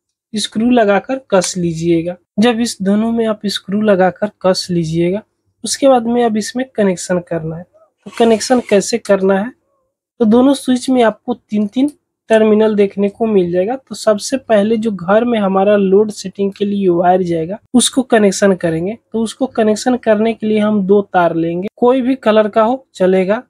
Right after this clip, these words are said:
तो यहाँ पे हम दो तार ले लिए और जो घर में लोड जाएगा उसके लिए यहाँ पे जो देखिएगा इस स्विच में बीच में जो टर्मिनल है, एक एक टर्मिनल पर एक एक वायर को कस देना है। तो इस प्रकार एक तार को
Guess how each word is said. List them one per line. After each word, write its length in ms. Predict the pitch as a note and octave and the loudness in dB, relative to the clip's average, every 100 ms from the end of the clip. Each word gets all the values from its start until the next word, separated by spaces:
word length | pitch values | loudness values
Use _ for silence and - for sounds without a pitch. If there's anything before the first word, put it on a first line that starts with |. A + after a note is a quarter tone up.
| - | -2
तो 60 | |
यहाँ 260 | G#3 G3 A3+ | -2 0 -4
पे 160 | - A3 | -6 -8
हम 200 | A3+ G3+ | -4 -2
दो 160 | A3 A3+ | -2 -4
तार 320 | - G3 F#3+ | -2 0 2
ले 160 | F#3+ F3+ | 2 2
लिए 280 | F3+ A3 - _ _ _ _ - | 0 -4 -8 _ _ _ _ 0
और 220 | A#3 A#3+ | 2 2
जो 220 | G#3 G3 G3+ | 0 -4 -4
घर 340 | D#3 A3 B3+ | -2 -2 0
में 140 | C4 | 0
लोड 280 | A#3 A#3+ A3+ | 0 0 0
जाएगा 300 | G3+ G3+ G#3+ | 2 2 2
उसके 320 | A3 G#3 - A3 | 0 -2 -6 -4
लिए 260 | A3 C#4 - _ G#3+ | -4 -6 -10 _ -4
यहाँ 240 | G#3+ A#3+ | -2 -2
पे 160 | A#3+ A#3+ | -2 -2
जो 140 | G#3+ G#3+ | 2 2
देखिएगा 540 | G3 G3 B3 A#3+ A#3 G#3+ | 2 -2 -2 0 0 0
इस 220 | G#3+ G3 - | -4 -6 -4
स्विच 260 | A#3 G#3 | -6 -4
में 260 | A#3 A3+ F#3 | -2 0 0
बीच 260 | A3 A3+ A#3 | -2 -2 0
में 160 | A#3 G3+ | 0 4
जो 220 | A#3 - _ _ _ _ - | 2 0 _ _ _ _ 0
टर्मिनल 500 | G#3+ A3 G#3+ A3+ A#3 | 2 2 2 2 2
है, 80 | A#3+ - | 0 -2
एक 220 | A#3 A3 | -6 -2
एक 140 | C#4+ - | -4 -2
टर्मिनल 420 | A#3+ A3+ A3 A#3 | -2 0 0 0
पर 140 | A#3+ G#3+ | -2 -2
एक 280 | G#3 G3 A#3+ | -2 -4 -6
एक 80 | A3 | -2
वायर 260 | G3+ G3 G3 | 2 2 0
को 140 | B3 - | -6 -4
कस 240 | F#3+ F3+ F3+ | -2 -2 -2
देना 300 | F3+ F3+ F#3+ | -2 0 -2
है। 120 | C4 | -6
तो 760 | _ _ _ _ _ _ - | _ _ _ _ _ _ -2
इस 140 | C4 - | -2 0
प्रकार 380 | B3 A#3 A#3+ A#3+ A#3+ | -2 2 0 0 -4
एक 200 | C4 B3+ | -6 -4
तार 320 | - F#3 F3+ | 0 0 0
को 260 | F3 C4 | -2 -8